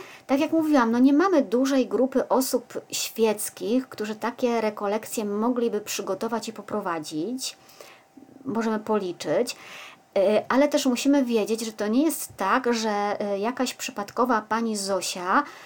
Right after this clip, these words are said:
zostanie rekolekcjonistką, chociażby jej osobiste doświadczenie było ważne. Dlaczego? Dlatego, że ksiądz, zapraszając kogoś na rekolekcję,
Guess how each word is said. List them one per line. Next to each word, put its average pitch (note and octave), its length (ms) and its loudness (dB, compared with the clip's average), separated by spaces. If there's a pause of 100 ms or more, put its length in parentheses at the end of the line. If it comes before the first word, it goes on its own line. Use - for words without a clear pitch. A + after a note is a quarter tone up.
(120)
zostanie B3+ 520 4
rekolekcjonistką, A#3 1300 0
chociażby C4+ 500 0
jej C4 260 4
osobiste B3+ 560 -4
doświadczenie A#3 580 -2
było A3 440 2 (120)
ważne. F#3 540 -2
Dlaczego? A#3 560 0 (380)
Dlatego, D4 340 2
że D4+ 140 2
ksiądz, G3 560 0
zapraszając B3 840 0
kogoś C4 280 2
na A#3 100 -4
rekolekcję, A3 760 -4